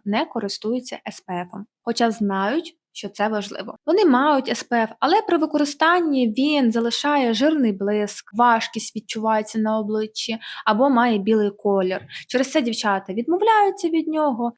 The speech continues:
і знаходять виправдання, що вони не знаходяться на сонечку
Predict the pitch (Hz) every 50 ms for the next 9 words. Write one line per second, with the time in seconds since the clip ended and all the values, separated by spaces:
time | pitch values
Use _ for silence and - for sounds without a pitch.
0 | _ _ 349 370 370 339 277 269 247 - - 254 240 226 220 208 220 233 302 339
1 | 330 311 285 247 233 226 226 220 220 214 214 - - 220 202 202 202 202 202 190
2 | 190 190 226 302 339 330 320 302 285 - 277 269 240 247 233 - 233 226 214 220
3 | 208 - - 233 262 277 247 240 233 - - - - 233 226